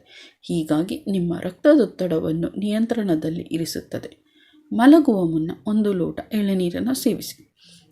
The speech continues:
ಎಳನೀರಿನ ಸಿಹಿ ಮತ್ತು ಆಹ್ಲಾದಕರ ಸುಗಂಧವು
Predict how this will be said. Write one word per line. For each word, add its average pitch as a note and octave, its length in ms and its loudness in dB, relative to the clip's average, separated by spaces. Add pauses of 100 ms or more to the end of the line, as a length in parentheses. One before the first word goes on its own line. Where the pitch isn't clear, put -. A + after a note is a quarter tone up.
ಎಳನೀರಿನ A3+ 680 6
ಸಿಹಿ G3 480 -4
ಮತ್ತು E3+ 360 -4
ಆಹ್ಲಾದಕರ F#3+ 760 0
ಸುಗಂಧವು D#3+ 680 -2